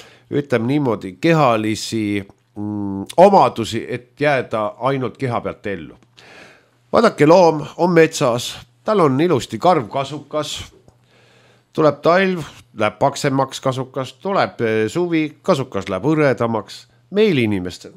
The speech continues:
näete, paljad. Kas me saame ilma riieteta,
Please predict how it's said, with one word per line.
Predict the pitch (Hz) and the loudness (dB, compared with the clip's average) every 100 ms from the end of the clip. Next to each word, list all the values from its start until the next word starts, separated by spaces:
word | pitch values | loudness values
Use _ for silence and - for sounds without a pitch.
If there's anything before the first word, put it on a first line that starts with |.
| 220 220 170 156 | -18 -14 -10 -10
näete, | 190 160 - - _ _ _ _ _ - | -8 -10 -10 -18 _ _ _ _ _ 0
paljad. | 190 185 113 82 - - - _ _ _ _ _ _ _ _ - 160 | 2 2 -2 -8 -12 -20 -20 _ _ _ _ _ _ _ _ -4 -4
Kas | - 196 - | 0 -2 0
me | |
saame | 147 190 156 | 0 2 2
ilma | 160 127 | 2 2
riieteta, | 143 190 110 - 101 - 110 104 | 2 2 0 -2 -16 -4 -2 0